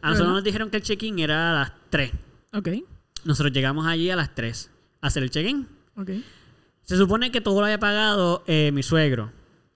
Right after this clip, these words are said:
Speaker 1: Pues no. O sea, la tarjeta, tu-, yo tuve que poner mi tarjeta porque no quisieron coger la de él por teléfono. La que tenías que coger por si tenías que cobrar adicional.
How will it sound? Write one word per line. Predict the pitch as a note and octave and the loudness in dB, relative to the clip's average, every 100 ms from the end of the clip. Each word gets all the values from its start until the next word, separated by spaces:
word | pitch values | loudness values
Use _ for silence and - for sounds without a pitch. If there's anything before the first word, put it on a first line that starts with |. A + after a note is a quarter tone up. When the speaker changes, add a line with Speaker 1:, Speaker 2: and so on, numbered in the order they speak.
| - | -4
Speaker 1:
Pues | E3+ D#3 | -2 -2
no. | D#3+ E3 G3 G3+ D#3 E3 - - - - _ _ - | -4 0 2 4 2 0 -4 -16 -20 -20 _ _ -4
O | F3+ | 2
sea, | F#3+ | 4
la | F#3 | 4
tarjeta, | F#3 F3+ G3+ A3 - F#3+ | 4 4 4 0 0 0
tu-, | G3+ | 2
yo | G#3 | 4
tuve | A3 A#3+ | 2 0
que | A3+ | -2
poner | A3+ A#3 | -2 -2
mi | A3 | 0
tarjeta | G#3+ G3+ D#3+ B2+ G#2 - _ - | 0 2 2 0 -6 -14 _ -2
porque | D#3+ C#3+ E3 E3 D#3 D#3 | -2 2 4 6 6 4
no | D#3+ | 4
quisieron | E3 F3+ | 2 2
coger | F3+ F3+ | 2 2
la | E3+ | 4
de | D3 B2+ | 2 2
él | B2 | 0
por | A#2 C#3 | -2 -4
teléfono. | B2+ B2+ A#2+ G2 G2 - _ _ _ _ _ _ _ _ _ _ | 0 -2 -2 -8 -14 -20 _ _ _ _ _ _ _ _ _ _
La | F3 F3 | 2 4
que | F3 | 2
tenías | F3+ F#3+ | 4 4
que | |
coger | G#3 G#3 G#3 | 4 4 4
por | G#3 | 2
si | F3+ E3+ | 2 2
tenías | E3+ F3+ | 4 4
que | F#3+ | 4
cobrar | G3 F#3+ | 4 6
adicional. | F#3+ F3+ F#3+ D#3+ A#2+ A2+ | 4 4 4 2 2 -4